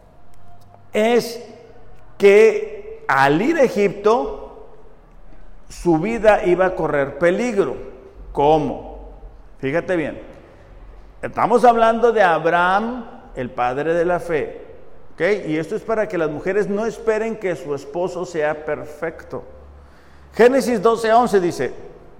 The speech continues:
fíjate <laughs> lo que le va a decir el esposo a la esposa. "Mira, sé que eres una mujer de hermoso parecer".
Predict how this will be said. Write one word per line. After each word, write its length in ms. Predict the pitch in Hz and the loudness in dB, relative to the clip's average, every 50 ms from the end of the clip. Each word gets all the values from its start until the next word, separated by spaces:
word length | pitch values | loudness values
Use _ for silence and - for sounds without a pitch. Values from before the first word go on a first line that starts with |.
| - - | -12 -2
fíjate 680 | 156 180 226 226 254 247 226 170 - - - - - - - - - | 0 0 2 4 4 2 2 0 -4 -10 -10 -10 -10 -12 -12 -14 -14
<laughs> 200 | - - - - | -14 -14 -6 0
lo 180 | 151 170 175 | 0 0 2
que 100 | 175 165 | 2 4
le 80 | 151 147 | 4 6
va 120 | 143 160 | 6 6
a 40 | 180 | 4
decir 240 | 202 190 208 220 208 | 4 4 2 2 2
el 80 | 220 208 | 2 2
esposo 380 | 180 - - 180 190 185 214 196 | 0 0 -2 -4 -2 0 0 0
a 60 | 190 | 0
la 80 | 170 | 0
esposa. 320 | 143 - - 123 123 101 - - - - - - - - - - | -2 -4 -6 -8 -8 -8 -10 -16 -18 -18 -18 -18 -20 -20 -6 0
"Mira, 500 | - 220 180 - - - - - - - - - - - - - | 2 4 4 4 2 -2 -10 -12 -14 -14 -14 -14 -14 -16 -16 -12
sé 260 | - - 254 277 - | 0 2 2 2 4
que 100 | - 277 | 6 10
eres 680 | 277 269 269 277 277 277 269 240 - - - - - - | 12 12 12 12 10 8 6 4 2 -2 -6 -8 -6 -2
una 600 | - 233 262 262 269 262 262 - - - - - - | 0 2 4 4 6 4 4 2 0 -4 -10 -10 -4
mujer 460 | - 196 202 190 151 220 240 247 240 208 | 0 2 2 4 6 6 6 6 6 6
de 100 | 226 240 | 6 6
hermoso 880 | 233 220 208 196 196 208 214 233 262 269 247 254 - 208 175 156 - | 6 4 4 2 0 2 4 4 4 4 4 2 2 2 2 2 2
parecer". 420 | 147 135 120 110 113 - - 69 | 0 0 0 0 -2 -6 -10 -12